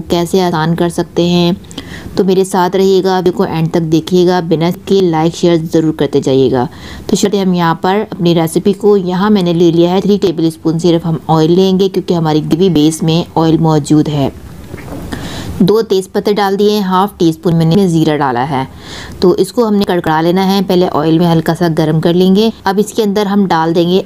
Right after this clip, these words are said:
अपने आलू और चिकन। चिकन मैं यहाँ पर हाफ केजी यूज़ कर रही हूँ और आलू मैंने यहाँ पर लिए हैं तीन। दो एक साथ ही हम यहाँ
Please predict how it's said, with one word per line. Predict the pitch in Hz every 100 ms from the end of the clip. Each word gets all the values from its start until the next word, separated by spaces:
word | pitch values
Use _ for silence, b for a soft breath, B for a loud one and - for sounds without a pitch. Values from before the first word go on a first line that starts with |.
| 185
अपने | - 190 190 -
आलू | 170 170 175 196 208
और | 170 160
चिकन। | 156 165 - B B B -
चिकन | 214 226
मैं | 226
यहाँ | 208 196
पर | 185 190
हाफ | 180 170 -
केजी | 190 185
यूज़ | 190 190 196
कर | 185
रही | 185 180
हूँ | 175
और | 180 - 160
आलू | 170 190 202
मैंने | 190 170
यहाँ | 170 165
पर | 170
लिए | 165 170 170
हैं | 185 185
तीन। | 156 147 143 B B B -
दो | 196 196
एक | 214 180 180
साथ | - 185 190 208
ही | 202
हम | 185 180
यहाँ | 170 160 160